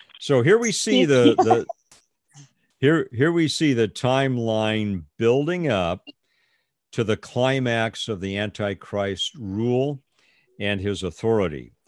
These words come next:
Speaker 1: And then, as you may recall, he deceives the other great world leaders into attacking him. Remember that ruse? Um, he, he deceived,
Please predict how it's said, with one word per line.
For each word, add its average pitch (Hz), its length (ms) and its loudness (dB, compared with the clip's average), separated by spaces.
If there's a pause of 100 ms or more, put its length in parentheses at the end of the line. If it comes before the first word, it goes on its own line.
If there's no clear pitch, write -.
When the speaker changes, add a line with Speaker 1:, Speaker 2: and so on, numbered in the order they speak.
(340)
Speaker 1:
And 101 140 -4
then, 123 120 0
as 135 180 0
you 131 80 -2
may 123 200 0
recall, 120 460 0
he 110 200 -4
deceives 117 720 -4
the 113 160 -2
other 110 160 -2
great 104 340 -4
world 110 380 -4
leaders 104 480 -6
into 104 440 -8
attacking 98 600 -8
him. 82 240 -12
Remember 139 380 -6
that 156 220 0
ruse? 147 580 -6 (840)
Um, 101 640 -4 (260)
he, 120 1000 -2 (1000)
he 117 540 -6
deceived, 127 1040 -4